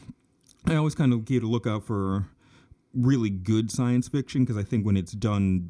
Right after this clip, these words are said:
well and you get that mix of the cool setting and the ideas,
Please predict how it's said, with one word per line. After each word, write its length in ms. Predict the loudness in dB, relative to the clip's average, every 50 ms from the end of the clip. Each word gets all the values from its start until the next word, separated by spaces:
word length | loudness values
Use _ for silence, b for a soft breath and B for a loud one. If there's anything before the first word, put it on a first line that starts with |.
| -2 -2
well 380 | 0 0 0 0 -2 -4 -2 -2
and 80 | -2
you 60 | -2 -2
get 200 | -4 -6 -6 -4
that 360 | -4 -4 -4 -4 -6 -8 -10 -14 -6 -2
mix 280 | 0 0 0 0 -2 -6
of 100 | -6 -6
the 60 | -6
cool 280 | -6 -4 -4 -2 -2 -4
setting 500 | -4 -4 -2 -2 0 0 0 0 0 0 0
and 200 | 0 0 0 0
the 100 | -2 -4
ideas, 680 | -6 -6 -8 -8 -6 -6 -4 -4 -4 -4 -6 -8 -10